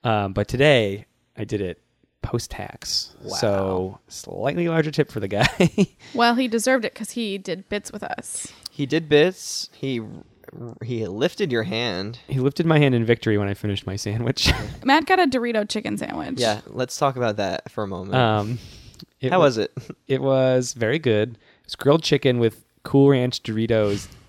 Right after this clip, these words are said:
Speaker 1: in the sandwich.
Speaker 2: Not even, I thought the chicken would have been breaded, like, with Doritos. That was not the case.
Speaker 1: I think that was sort of the hint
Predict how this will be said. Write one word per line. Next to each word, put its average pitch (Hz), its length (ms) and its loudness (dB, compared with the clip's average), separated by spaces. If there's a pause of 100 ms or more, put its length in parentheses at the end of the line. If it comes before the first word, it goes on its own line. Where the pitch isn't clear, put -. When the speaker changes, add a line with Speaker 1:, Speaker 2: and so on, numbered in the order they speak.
(120)
Speaker 1:
in 110 300 -6
the 104 220 -4 (140)
sandwich. 92 640 -8
Speaker 2:
Not 170 220 2
even, 233 220 -2
I 175 140 2
thought 269 240 -4
the 147 140 2
chicken 139 400 -4
would 120 100 -4
have 110 160 -6
been 104 140 -6
breaded, 117 720 -4 (180)
like, 113 260 -8
with 107 300 -4
Doritos. 113 680 -6 (640)
That 135 120 2
was 120 160 2
not 117 220 0
the - 80 -10
case. - 220 -6
Speaker 1:
I 151 40 0
think 254 200 2
that 294 80 6
was 202 100 6
sort 160 160 6
of 127 60 0
the 131 60 0
hint - 680 -4